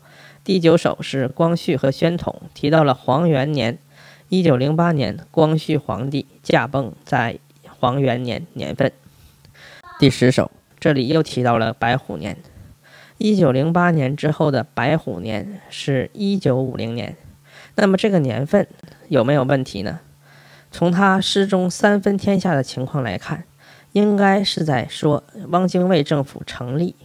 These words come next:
中国分为日伪政府、民国和中共国三足鼎立的态势，所以这个白虎年怎么说也是对不上的。目前已经有两个白虎对不上了，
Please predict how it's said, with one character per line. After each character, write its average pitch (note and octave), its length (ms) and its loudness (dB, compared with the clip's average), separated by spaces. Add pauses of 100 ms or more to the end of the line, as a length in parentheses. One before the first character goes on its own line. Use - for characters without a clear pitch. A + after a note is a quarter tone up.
(220)
中 F#3+ 200 0
国 D3+ 180 6
分 F#3 220 4
为 D3 280 2
日 G#3+ 220 2
伪 - 160 0
政 D#3+ 260 0
府、 - 220 -10 (220)
民 C#3 300 0
国 A2+ 260 -2
和 C3 400 -4
中 F#3 340 -2
共 F3+ 320 0
国 A2+ 300 -2
三 F3 320 0
足 D3+ 160 -2
鼎 - 200 -8
立 D#3+ 160 0
的 C3+ 80 -2
态 - 240 -4
势， - 280 -6 (520)
所 E3 220 4
以 D3+ 140 0
这 - 120 -4
个 D#3+ 120 0
白 C#3+ 260 2
虎 - 240 -8
年 A2 340 -8
怎 - 180 -6
么 D3+ 120 -2
说 D#3+ 260 -2
也 - 140 -8
是 - 140 -8
对 D#3 180 0
不 B2+ 100 -4
上 C3 280 -2
的。 - 80 -18 (640)
目 G3+ 160 0
前 C3 400 -2
已 B2+ 100 -8
经 D#3 180 0
有 D#3+ 120 2
两 E3+ 200 0
个 C#3+ 120 -2
白 A#2+ 200 -4
虎 - 200 -12
对 D3 120 -6
不 C3+ 140 -10
上 D3+ 160 -2
了， - 180 -12